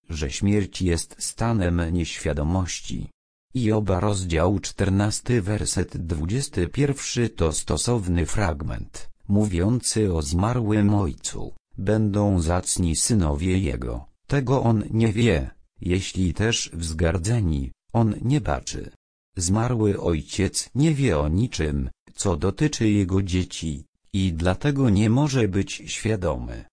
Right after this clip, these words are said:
Nie wie, kiedy cieszą się szacunkiem, ani kiedy są w poniżeniu czy niełasce.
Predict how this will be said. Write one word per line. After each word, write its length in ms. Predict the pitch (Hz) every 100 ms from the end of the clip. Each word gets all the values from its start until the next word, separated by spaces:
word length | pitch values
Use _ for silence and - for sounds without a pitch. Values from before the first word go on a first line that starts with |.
| _ _ _
Nie 260 | 107 127 107
wie, 420 | 90 117 80 64 - _ -
kiedy 400 | - 85 80 76
cieszą 540 | - 139 135 123 117
się 260 | 107 - 98
szacunkiem, 840 | - 101 117 131 117 - 85 73 - _
ani 340 | 120 147 135 107
kiedy 400 | - 117 85 80
są 280 | - 65 65
w 100 | -
poniżeniu 760 | 82 90 80 98 135 110 76
czy 260 | - 104 143
niełasce. 920 | 123 87 92 71 - - - 65